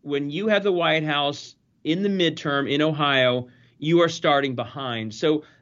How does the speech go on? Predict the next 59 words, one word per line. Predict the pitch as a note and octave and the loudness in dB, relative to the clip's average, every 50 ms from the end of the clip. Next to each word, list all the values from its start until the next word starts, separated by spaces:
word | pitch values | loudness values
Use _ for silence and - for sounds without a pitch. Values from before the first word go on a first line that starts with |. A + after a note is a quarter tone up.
| _ _ _ _ - | _ _ _ _ 0
it's, | F#3 F3 - - _ | 0 0 -2 -6 _
I | E3+ E3 D3 | -6 -4 -2
mean, | F3+ F3 D#3+ D#3 | -2 -2 0 0
it | D#3 D#3+ | -2 -4
sounds | - A3+ G#3+ F#3 D#3 D3+ - | -2 0 0 0 0 -2 -4
strange | - - - - - G3 F3+ E3+ E3 D#3+ D3+ | -10 -14 -16 -8 -4 -2 0 0 -2 -4 -8
to | C3 | -8
say | B2 - A#3 A#3 G3+ E3 D3+ | -4 -2 -2 0 0 0 0
'cause | D#3+ D3+ B2 B2 | -2 -4 -4 -4
you're | D3+ D#3 | -4 -2
right. | G3 A#3 F3 B2+ A#2 - - | -2 0 -2 -2 -4 -8 -10
Ti-, | - F#3 - - | -10 -10 -10 -10
Vance | D3+ C3 B2+ D#3+ D#3+ E3 E3 E3 | -10 -4 -2 -2 0 -2 -2 -6
is | C#3+ | -10
a | C#3 | -10
terrible | B2+ D3 E3+ F3+ F3+ D#3+ D#3+ | -6 -4 -2 -2 -2 -4 -6
candidate. | D#3 - E3 D#3+ D3 B2 G#2 F#2+ F2 | -6 -4 -2 -2 -2 -4 -4 -8 -8
He's | B2 B2 C#3+ | -8 -6 -4
got | D#3 | -2
all | D#3 D3+ | -2 -4
these | C#3+ C3 | -4 -6
problems. | C3+ - E3+ E3+ D#3+ D3 C3 B2 B2 - - _ _ _ _ _ _ _ | -6 -6 -2 -2 0 -2 -2 -4 -8 -12 -18 _ _ _ _ _ _ _
But | - G3 - | -4 -2 0
you're | G3+ G#3 | 0 0
supposed | G3+ - - - A#3+ C4 C#4+ - - | 0 0 0 0 2 2 2 0 -4
to | A#3 | -6
be | F#3+ G3 G3 E3+ | -4 -4 -4 0
down | D#3 E3 E3+ F3 F3 F3+ | 0 2 2 2 0 0
by | E3 E3 D3+ C3+ | -2 -2 -2 -4
ten | B2 - - F3+ E3+ E3+ | -6 -10 -10 -8 -6 -6
at | D#3+ C3+ C3 | -6 -4 -4
this | C#3 C3 A#2 | -6 -6 -8
point | - - C#3 B2+ B2 | -8 -10 -6 -6 -4
if | A#2+ | -4
you're | A#2+ A#2 | -6 -6
Tim | G#2+ - C#3 A#2+ A#2 A#2 | -6 -6 -4 -4 -4 -4
Ryan, | A2 E2+ G#2+ F2 - - | -4 -4 -6 -6 -4 -2
and | - C3 C3+ | 0 2 2
he's | C3 B2 - | 0 0 -2
tied. | - - C#3 C3 A#2 G2+ - - - _ _ _ _ _ _ _ - | -4 -2 0 0 0 -2 -6 -10 -16 _ _ _ _ _ _ _ -2
And | - D#3+ F3 | 0 2 2
he's | G3 F#3+ | 2 2
got | - G#3+ G3 F#3 | 2 0 0 0
a | F3 | 0
fighting | - - F3 F3+ E3+ E3 E3 | 0 0 0 0 0 0 -4
chance | E3 - F#3+ F3 D#3+ D#3 D#3+ | -6 -8 -8 -8 -8 -8 -10
to | - D#3 | -10 -12
win. | D3+ F3 B3 A#3+ F3 C3 A#2 A2 A2+ _ _ _ _ _ - | -10 -8 -8 -8 -6 -8 -8 -12 -14 _ _ _ _ _ -4
That | F3 F#3+ F#3+ | -2 -2 -2
is | F#3+ - E3 | -4 -6 -10
a | D#3 | -10
testament | C3+ - - G#3+ G#3 G3+ G3+ - - F#3 E3+ D#3 C#3+ - | -12 -10 -6 -4 -4 -4 -6 -8 -10 -8 -8 -8 -8 -10
to | C3+ | -12
Tim | B2 - F3 D#3 C#3+ C#3+ | -10 -8 -6 -6 -4 -2
Ryan | C#3+ D3+ D#3 D#3+ E3 D#3+ | 0 0 0 0 0 -2
being | D3 C3+ B2 | -4 -4 -4
a | A#2+ | -4
good | D3 F#3+ F#3 F#3+ | -4 -4 -4 -4
candidate | - G3 F#3 F3 D#3+ D3+ C#3+ C#3 C#3 - - | -4 -2 -2 -2 -2 0 0 0 -2 -4 -8